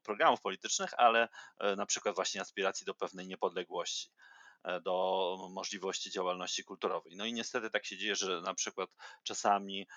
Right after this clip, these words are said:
e, władze mogą uznawać na przykład, mm, e, Kurdów za, za, za odrębną grupę, tak? Albo, e, mieliśmy, mm, w Turcji, e, taką oficjalną linię, że Kurdowie to są w zasadzie tacy Turcy z gór, którzy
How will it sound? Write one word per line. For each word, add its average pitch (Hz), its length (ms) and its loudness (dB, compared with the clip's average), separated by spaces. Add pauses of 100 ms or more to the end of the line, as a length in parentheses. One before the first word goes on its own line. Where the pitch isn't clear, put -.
(220)
e, 92 680 0 (360)
władze 104 340 6
mogą 95 300 -6
uznawać 92 600 -2
na 92 100 -8
przykład, - 380 -6 (320)
mm, 87 180 -12
e, 87 300 0
Kurdów 98 360 -8
za, 104 260 6
za, 107 220 8
za 95 320 8
odrębną 98 560 -2
grupę, 95 360 -8
tak? 98 200 -2
Albo, 95 460 0 (320)
e, 90 220 -2
mieliśmy, 98 640 -4
mm, 95 520 -6 (560)
w - 100 -8
Turcji, 101 640 -6
e, 92 360 -2
taką 92 400 -4
oficjalną 101 600 0
linię, 101 360 -4
że 95 180 2
Kurdowie 101 420 0
to - 60 -8
są 101 140 -2
w 90 40 -6
zasadzie 95 360 0
tacy - 260 -2
Turcy - 380 -4
z 90 80 -8
gór, 156 300 0
którzy 110 360 2